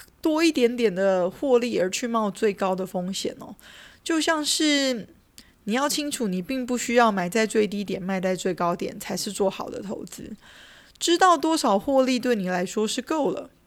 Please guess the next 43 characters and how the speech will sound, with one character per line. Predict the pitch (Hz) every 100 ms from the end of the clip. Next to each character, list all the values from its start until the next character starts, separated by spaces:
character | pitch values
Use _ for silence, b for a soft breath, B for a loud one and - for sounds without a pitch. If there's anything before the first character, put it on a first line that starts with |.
| _ _ _ -
那 | 269
么 | 285
你 | 226
的 | 180
得 | 185 196 190
失 | - 233
心 | - 247
就 | 254
不 | 247 175
会 | 180 220
那 | 247
么 | 214
重 | - 226 170 -
了。 | 302 - _ _ b b b b b b b b b _
在 | - 311
不 | 339
稳 | 277 226
定 | 277
的 | 254
金 | 240 269
融 | 247 220
世 | - 254
界 | 254 240
里 | 196
面， | 190 233 220 196 202
盲 | 202 202
目 | 233 285
乐 | 262 262 233
观 | 233 226 226 233
或 | - 277
者 | 190
是 | 185 262
过 | - 277 233
分 | 254 220
悲 | 208 214
观 | 208 208 208 208
都 | 220
是 | 214
没 | 214
有 | 196 180
用 | 202 190
的 | 180
哦。 | 180 180 185